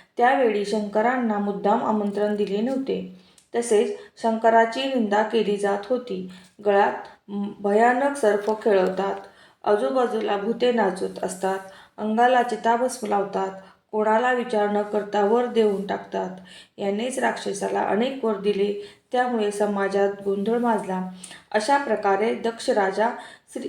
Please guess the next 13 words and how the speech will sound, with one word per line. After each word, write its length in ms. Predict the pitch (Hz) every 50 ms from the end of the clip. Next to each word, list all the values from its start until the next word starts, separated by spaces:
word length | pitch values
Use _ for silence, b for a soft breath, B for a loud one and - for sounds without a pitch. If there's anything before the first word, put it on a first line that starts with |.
| - 202
शंकराची 680 | 247 233 233 220 226 214 196 196 196 196 - 247 254
निंदा 380 | 254 240 233 208 190 214 233 269
करू 240 | 269 254 220 214
लागला. 480 | 202 202 190 170 180 185 180 180 180 - B B B B B B B -
एकदा 320 | 196 196 190 190 208 208
दक्ष 320 | 208 202 240 240 240 - 262
राजा 380 | 220 220 185 170 185 190 202
कैलास 480 | 220 - - 208 196 190 202 208 226 -
पर्वतावर 540 | - 240 208 208 214 196 - 190 185 185 190
आपल्या 500 | 185 - - 240 240 - - 220 214 202
मुलीकडे 540 | 196 196 190 185 196 196 - 196 196 220 247
आला 280 | - - 220 214 202
होता, 440 | 196 190 185 185 185 190 185 185 -